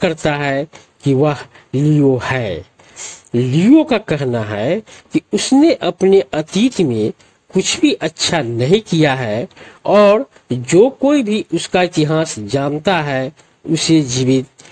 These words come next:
नहीं रहना चाहिए। दोस्तों, पार्थी अपने परिवार के साथ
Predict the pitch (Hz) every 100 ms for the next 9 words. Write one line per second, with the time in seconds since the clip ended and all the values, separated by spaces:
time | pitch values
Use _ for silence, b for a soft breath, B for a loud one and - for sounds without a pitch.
0 | B - 110 120 127 143 165 143 123 113
1 | - 95 95 90 76 _ b b b b
2 | _ _ _ _ _ _ 156 175 - 254
3 | 254 - 147 160 - 269 254 151 - 180
4 | 185 - - 123 107 131 208 208 - 139
5 | - 139 98 - -